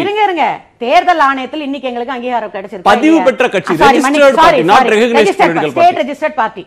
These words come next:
Speaker 1: Sorry, okay, that's the right word, state registered party. So நாங்கள் சந்திக்க போறோம். நாங்க ஒண்ணே ஒண்ணு அண்ணா திமுகவை என்ன கேக்குறோம்னா, இதை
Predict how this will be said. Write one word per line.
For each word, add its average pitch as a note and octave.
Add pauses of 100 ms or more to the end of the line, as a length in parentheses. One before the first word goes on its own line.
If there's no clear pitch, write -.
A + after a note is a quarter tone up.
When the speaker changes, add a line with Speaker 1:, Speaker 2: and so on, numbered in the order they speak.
(120)
Speaker 1:
Sorry, A3 (140)
okay, B3 (300)
that's C#4+
the C4
right A#3
word, F#3 (100)
state D4
registered B3
party. F#3 (380)
So G#4 (100)
நாங்கள் F4 (380)
சந்திக்க C#4+ (100)
போறோம். - (260)
நாங்க C#4
ஒண்ணே D4+
ஒண்ணு G#4
அண்ணா F4
திமுகவை D4
என்ன C#4 (100)
கேக்குறோம்னா, G3 (540)
இதை F#4+